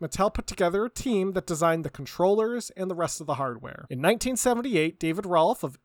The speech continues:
A P H Technological Consulting was able to create an onboard executive control system that would allow people to program the first few games for the machine. Of which, fun fact,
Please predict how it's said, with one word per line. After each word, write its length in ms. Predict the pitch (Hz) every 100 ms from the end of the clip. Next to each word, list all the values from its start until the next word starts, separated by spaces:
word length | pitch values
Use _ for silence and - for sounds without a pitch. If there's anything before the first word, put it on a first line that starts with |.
| -
A 140 | 196
P 280 | - 220 156
H 320 | 160 196 -
Technological 720 | - 170 143 147 175 214 - 226
Consulting 800 | - 226 - 269 - 131 139 -
was 220 | 185 247
able 240 | 240 220 269
to 120 | 277
create 540 | - 285 196 143 147 -
an 120 | 151
onboard 640 | 175 180 254 - 185 190 196
executive 760 | - 127 123 160 175 214 214 202
control 380 | - 190 180 165
system 640 | - - 311 - 127 120 135
that 140 | 156
would 100 | 160
allow 300 | 160 196 349
people 340 | - 180 -
to 120 | 135 -
program 760 | - 190 233 233 160 143 151
the 100 | 139
first 400 | - 214 240 - _
few 240 | - 233 262
games 340 | 214 180 190
for 160 | - 143
the 100 | 165
machine. 580 | 202 - 320 175 - -
Of 120 | 165
which, 160 | 247 -
fun 240 | - 233
fact, 540 | 214 262 190 208 -